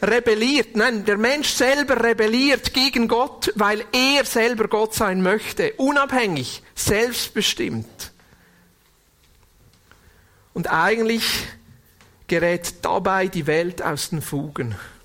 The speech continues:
Auf der einen Seite, der Mensch möchte unabhängig sein, es selber im Griff haben und verliert dabei alles. Wieso? Weil der Mensch ein unerfülltes Wesen ist.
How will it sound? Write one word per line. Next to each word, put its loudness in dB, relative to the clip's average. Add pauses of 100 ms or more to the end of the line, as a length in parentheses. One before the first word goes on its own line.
(1400)
Auf -4
der 0
einen 0
Seite, 0
der -2
Mensch -2
möchte -2
unabhängig 0
sein, 0
es -4
selber 0
im -2
Griff -4
haben -4
und -6
verliert -6
dabei -4
alles. -6 (1500)
Wieso? 0 (760)
Weil -2
der -2
Mensch -2 (800)
ein -2
unerfülltes -2
Wesen -8
ist. -10